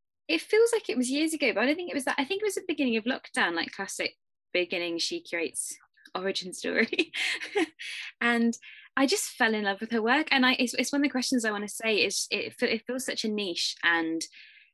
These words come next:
I've never seen anything like it. I've never seen anyone even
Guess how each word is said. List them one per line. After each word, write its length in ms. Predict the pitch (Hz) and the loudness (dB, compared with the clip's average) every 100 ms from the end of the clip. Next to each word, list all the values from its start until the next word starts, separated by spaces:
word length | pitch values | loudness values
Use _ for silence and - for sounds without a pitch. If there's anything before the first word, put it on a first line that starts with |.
| - | 0
I've 160 | 196 202 | 0 4
never 220 | 226 226 | 4 4
seen 200 | 226 240 | 2 2
anything 300 | 220 214 220 | 0 0 -2
like 280 | 208 208 - | 0 -2 -2
it. 60 | 202 | -2
I've 160 | 190 196 | -2 -2
never 200 | 196 196 | -4 -4
seen 160 | - | -4
anyone 220 | 190 185 190 | -4 -4 -4
even 260 | 180 175 | -4 -6